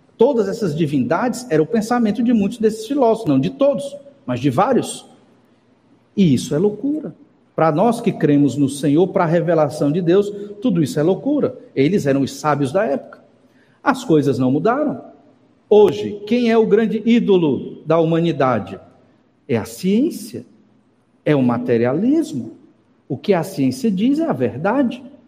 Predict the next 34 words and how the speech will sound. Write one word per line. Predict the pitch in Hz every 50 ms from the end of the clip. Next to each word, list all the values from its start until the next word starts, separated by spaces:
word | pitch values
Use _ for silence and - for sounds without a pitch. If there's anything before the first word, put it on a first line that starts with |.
| _ _ _ _
O | 170 143
que | - - 262
o | 285 277
materialismo | 262 254 226 - - 226 220 220 214 202 196 185 180 165 139 160 160 151
defende | 151 156 156 156 160 160 196 214 254 311 339 349 339 285 -
é | 156 160
onde | 175 196 202 180 190
a |
humanidade | 190 185 180 175 170 160 143 143 139 131 120 117 113
vai, | 95 110 117 151 220 254
porque | - - 147 - -
a | 156
humanidade | 151 160 160 175 180 160 139 139 143 170 202 208 294 330 - - - - _ _ _
só | - - - 160
acredita | 156 156 - 190 180 165 147 139 165 - - 156
no | 160 180 175
ser | 165 - - - 180 196 247 311 403 -
se | - 262 262
tiver. | - - 359 339 202 156 160 180 185 185 - - - - - - - _ _ _ _ _ _ _ _ -
Não | 131 123
é |
verdade? | 113 120 - 107 151 156 190 240 247 233 - - -
Quem | - 196 214 220
tem | - 190 - 202 202 233 277 349 349 262 -
é | 160 165
alguém | 196 233 247 190 156 131 135 156 202 247 247 220 143 123 - - - - - - - - -
na | 117 113 127 147 135 110 117
humanidade | 127 139 165 196 220 233 196 156 135 135 151 185
materialista. | 196 196 190 208 208 233 294 302 262 254 262 - - - - - - - - - - _ _ _
São | - - - 180 208 202
os | 147 120 110 123
ídolos | 202 269 330 381 359 349 330 285 220 165 131
da | 165 147 143
modernidade | 143 139 135 131 117 113 117 110 101 107 120 139 165 175 139 113 113